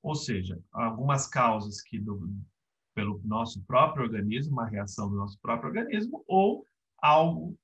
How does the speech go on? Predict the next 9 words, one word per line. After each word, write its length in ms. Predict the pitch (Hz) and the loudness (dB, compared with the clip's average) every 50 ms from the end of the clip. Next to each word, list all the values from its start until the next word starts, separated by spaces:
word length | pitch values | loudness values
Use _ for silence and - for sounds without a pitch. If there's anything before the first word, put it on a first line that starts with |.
| _ | _
de 160 | - 131 139 139 | -8 -6 -6 -6
fora, 680 | - - - 143 135 131 131 135 143 156 - - - - _ _ _ _ _ _ | -6 -4 -2 2 6 8 8 8 8 6 4 2 -2 -10 _ _ _ _ _ _
algo, 280 | - 104 104 104 110 - - | -6 -4 -4 -4 -4 0 2
algo 340 | 113 117 117 117 117 120 117 | 4 4 4 4 2 -2 -2
que 300 | - 120 113 113 113 117 - - _ | -2 -4 -4 -4 -4 -6 -10 -8 _
acaba 640 | 107 110 120 - - 123 117 117 117 120 113 - - _ _ _ _ _ _ _ _ _ _ - | -4 -4 -4 -2 0 0 2 2 2 2 0 0 -4 _ _ _ _ _ _ _ _ _ _ -12
gerando 580 | 117 104 107 123 120 113 117 117 117 113 120 | -8 -6 -4 -2 0 0 2 2 0 0 0
uma 400 | 120 117 117 113 117 113 113 110 - 127 | 0 0 0 0 -2 -2 -4 -2 0 2
agressão 920 | 135 156 156 165 156 147 139 - - - - 139 120 120 127 139 139 | 2 2 2 2 0 0 0 0 -4 -4 -2 0 0 0 0 0 -2